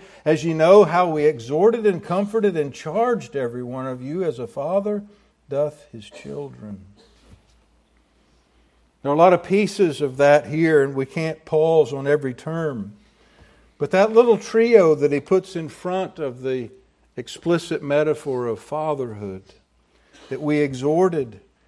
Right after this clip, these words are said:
and comforted and charged every one of you. The first word, exhorted, actually is used elsewhere and is, carries along with it something of encouragement.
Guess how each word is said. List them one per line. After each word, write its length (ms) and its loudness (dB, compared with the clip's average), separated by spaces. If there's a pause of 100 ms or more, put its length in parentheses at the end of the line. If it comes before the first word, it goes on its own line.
(120)
and 180 -10
comforted 800 -10 (720)
and 160 -16
charged 880 -16 (240)
every 260 -16
one 260 -16
of 140 -20
you. 180 -20 (1200)
The 100 -4
first 320 4
word, 220 4
exhorted, 640 8
actually 600 2
is 140 -4
used 280 -6
elsewhere 680 0
and 240 -6
is, 220 -6 (600)
carries 420 4
along 440 -2
with 240 0
it 280 0 (120)
something 520 -2
of 120 -6
encouragement. 1080 -4